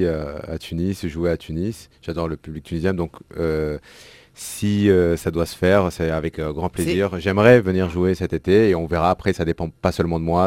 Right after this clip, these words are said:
Speaker 1: ça dépend de, de, de plein de choses, hein, des, euh, voilà, c'est, c'est des négociations, <laughs> c'est, euh, voilà, c'est, c'est,
Speaker 2: D'accord.
Speaker 1: c'est aussi le, le planning,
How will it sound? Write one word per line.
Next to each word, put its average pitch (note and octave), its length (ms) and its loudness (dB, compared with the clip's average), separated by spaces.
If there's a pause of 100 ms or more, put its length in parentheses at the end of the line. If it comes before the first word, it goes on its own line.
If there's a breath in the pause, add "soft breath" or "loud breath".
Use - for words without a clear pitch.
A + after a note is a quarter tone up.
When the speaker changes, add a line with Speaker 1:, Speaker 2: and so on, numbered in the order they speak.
Speaker 1:
ça E2+ 140 -8
dépend D#2 220 -6
de, D2+ 40 -4 (100)
de, D2 140 -8
de C#2+ 60 -8 (680 loud breath)
plein F2 160 0
de - 80 -14
choses, A#2 180 4
hein, G2 120 0
des, F#2 120 0
euh, D2+ 680 -4 (160)
voilà, E2+ 220 -2
c'est, D2 220 -4
c'est D2 160 -12
des E2 140 -4
négociations, G2 960 -2
<laughs> - 80 -12
c'est, F#2+ 340 4
euh, E2 300 2
voilà, G2+ 160 4 (100)
c'est, D#2 160 -4 (520 loud breath)
c'est, G2+ 160 0
Speaker 2:
D'accord. F#2 140 0
Speaker 1:
c'est G#2+ 120 2
aussi - 220 -2 (120)
le, F#2 220 8
le F2+ 60 2
planning, G#2 580 0